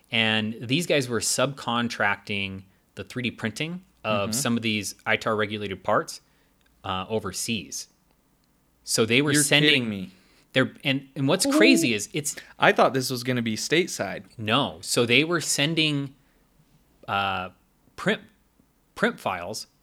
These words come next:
Speaker 1: to
Speaker 2: Oh,
Speaker 1: service
Speaker 2: boy.
Speaker 1: bureaus in China. And you and I know, like, a print, a slice file is a different thing than a two D drawing.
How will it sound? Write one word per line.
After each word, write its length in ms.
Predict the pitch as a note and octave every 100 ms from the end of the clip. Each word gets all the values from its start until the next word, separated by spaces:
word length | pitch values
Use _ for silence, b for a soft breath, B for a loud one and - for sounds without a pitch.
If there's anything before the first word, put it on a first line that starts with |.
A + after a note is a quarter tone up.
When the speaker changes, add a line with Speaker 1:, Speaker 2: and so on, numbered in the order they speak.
| _ _ _ _ -
Speaker 1:
to 260 | C3+ A#2+
Speaker 2:
Oh, 40 | A2
Speaker 1:
service 360 | - C#3+ E3+
Speaker 2:
boy. 80 | G2+
Speaker 1:
bureaus 500 | B2 A2+ G#2 G2 - _ -
in 380 | A2+ G#2 G2 F#2+
China. 400 | - C#3 E3 D2+ - _ _ _ _ _ b b b b b -
And 340 | B2+ A#2+ A#2
you 120 | F3
and 80 | G3+
I 80 | C3
know, 240 | B2 E3
like, 340 | C3+ G2+ G2 -
a 60 | A#2
print, 360 | - G#3+ C4+ - _ _ _
a 80 | A2+
slice 340 | - C3+ A3+ -
file 340 | A2+ G#2+ A2+
is 200 | A#2 -
a 60 | F2+
different 480 | - D#3 - -
thing 220 | - G#3+ C3+
than 140 | F#2+
a 60 | F2+
two 220 | - C#3
D 80 | A2+
drawing. 460 | F#2 A2 F#2 D#2+